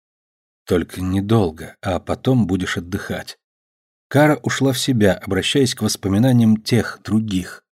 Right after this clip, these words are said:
С восторгом, или нет, не так, не с восторгом, а с облегчением.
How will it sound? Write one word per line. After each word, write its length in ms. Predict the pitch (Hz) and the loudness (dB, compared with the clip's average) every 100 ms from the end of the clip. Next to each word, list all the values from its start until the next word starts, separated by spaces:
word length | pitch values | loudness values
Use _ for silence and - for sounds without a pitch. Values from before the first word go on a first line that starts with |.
| _ _ _ | _ _ _
С 140 | - - | -12 -6
восторгом, 1000 | 98 - - - 151 131 90 92 95 _ _ _ _ | -4 -4 -6 0 2 4 2 -2 -2 _ _ _ _
или 160 | 113 113 | 0 2
нет, 280 | 113 92 95 | 2 0 -2
не 120 | 107 | -2
так, 260 | 117 104 | 0 0
не 100 | 110 | 0
с 100 | 107 | -2
восторгом, 760 | 107 - - 135 120 90 98 - | -2 -4 -2 2 2 2 -4 -4
а 60 | - | -6
с 100 | 101 | -4
облегчением. 720 | 101 - - 104 - - | -4 -4 -2 -2 -2 -10